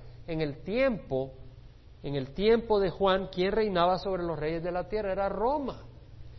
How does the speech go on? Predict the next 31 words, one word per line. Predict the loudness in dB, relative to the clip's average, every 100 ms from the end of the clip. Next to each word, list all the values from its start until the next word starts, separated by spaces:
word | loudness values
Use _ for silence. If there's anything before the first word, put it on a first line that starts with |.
| -10 -6
Entonces | 2 4 6
vemos | 8 8 6 2
que | 2
esta | 2 2 2
ramera | 2 2 4 6 6 4 2 -8 -18 -18 -18 -6
es | -2 -2
Roma. | 2 6 8 8 4 -2 -6 -14 -18 -18 -16 -8
Esta, | -4 -2 -4 -4
esta | -6 -4 -2 -2
ramera, | 0 0 2 4 2 0 -6 -18 -18 -18 -18 -18 -6
eh, | 0 2 2 -2 -8 -8 -6 -8
<clears throat> | -12 -18 -14 0
vemos | 2 4 2 -2 -10 -6
que | 0
ha | 2
hecho | 0 -2
alianza | -2 0 0 0 -2 -4
con | -4 -4
otras | -4 -4
naciones. | -4 -4 -2 -2 -4 -8 -16 -18 -16 -16 -8
Roma | 2 4 4 4 2 0
ha | 0 0
hecho | 0
alianza | 0 0 0 0 -2 -6 -4
con | -6
muchas | -6 -6 -6
naciones. | -6 -6 -4 -4 -4 -6
El | -4
Vaticano | -4 -6 -6 -4 0
ha | 0
hecho | -2 -6